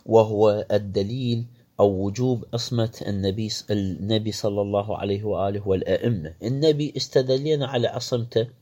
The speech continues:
في مبحث النبوة، والآن إحنا في صدد الاستدلال على عصمة الأئمة سلام الله تعالى عليهم.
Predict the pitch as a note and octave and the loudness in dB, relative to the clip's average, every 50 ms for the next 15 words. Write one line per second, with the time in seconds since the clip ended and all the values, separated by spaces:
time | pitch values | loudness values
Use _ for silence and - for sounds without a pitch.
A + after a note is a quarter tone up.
0 | _ _ _ - - - A#2 A2 A#2 A#2 A#2 - - A#2+ A#2+ - C3 A2 G2+ G2+ | _ _ _ -6 -2 -2 0 0 0 -2 -4 -4 -6 -6 -6 -6 -6 -6 -4 -6
1 | F#2 E2 F#2 F2+ E2+ F2 F#2 A#2 - _ _ _ _ - - - - - - - | -6 -4 -4 -4 -2 -4 -4 -6 -8 _ _ _ _ -20 -18 -18 -18 -18 -18 -18
2 | - - - - - - - - - - - _ _ - - C#3 C#3 C#3 C3 - | -18 -18 -20 -20 -20 -18 -18 -18 -20 -20 -20 _ _ 4 6 8 10 10 8 8
3 | C3+ C3+ C3 B2 - D3 D#3 F3 F#3 F#3+ G3+ G3 - D#3 D3 D3 - D#3 C#3+ C#3 | 6 4 2 0 0 0 0 0 0 0 -2 -2 -2 -4 -4 -4 -4 -6 -4 -2
4 | - - A2+ - - C3 B2 C3+ C3+ C3+ C#3+ C#3+ - - A2+ G#2+ G2+ - G#2 - | -2 -4 -4 0 0 0 2 2 2 0 0 -4 -8 -6 -4 -4 -4 -4 -6 -8
5 | - - - A#2 G#2+ G#2 A2 A2+ C3 D#3+ G3 G#3 G#3 G3+ - - - D3+ D#3 E3 | -10 -2 0 0 0 0 0 2 2 4 4 2 2 0 -2 -2 -2 0 0 0
6 | F3 F3+ - _ - C#3+ C3 - - D3+ C#3+ D3 D3 - - - - - C#3+ D3+ | -2 -2 -4 _ -6 -4 -4 -4 -4 -4 -6 -6 -8 -10 -14 -18 -6 -2 -2 0
7 | E3+ E3+ E3+ E3+ - - _ _ - A#2+ - - G#2 G2 F2+ E2+ F2 F2+ - - | 0 -2 -4 -6 -10 -16 _ _ 4 4 6 6 4 0 -2 -4 -6 -6 -4 -2
8 | F#2+ F2+ F2+ F2+ F2+ F2+ F2+ F#2 F#2 G2+ G#2+ F#2+ G2+ - F2 F#2+ G2 G2 G2+ F#2+ | -2 -2 -2 -4 -6 -6 -6 -6 -6 -6 -8 -8 -8 -8 -6 -4 -4 -4 -4 -6
9 | F2+ F2+ E2 D2+ D#2+ E2+ E2+ F2+ F#2+ | -8 -8 -10 -12 -12 -14 -16 -18 -20